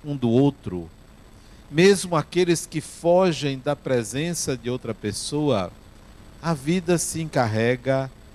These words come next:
de aproximá-las. É impressionante como,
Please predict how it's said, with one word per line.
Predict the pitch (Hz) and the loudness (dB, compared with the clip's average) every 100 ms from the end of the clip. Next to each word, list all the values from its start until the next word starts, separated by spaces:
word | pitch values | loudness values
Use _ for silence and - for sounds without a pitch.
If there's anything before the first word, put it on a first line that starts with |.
| - - | -20 -16
de | 131 | 0
aproximá-las. | 143 135 - 135 127 - 139 110 101 95 92 92 - - - - - - - - - - - | 0 0 -2 -2 -2 -6 -8 -4 -2 -2 -4 -8 -10 -14 -14 -16 -20 -20 -20 -20 -20 -20 0
É | 139 - | 0 0
impressionante | - 196 226 - - 175 185 - 175 139 131 156 165 - 147 - | 2 2 2 -4 -2 0 0 -2 -4 -4 -2 -4 -4 -8 -10 -6
como, | 131 123 127 135 139 | 0 2 2 -2 -10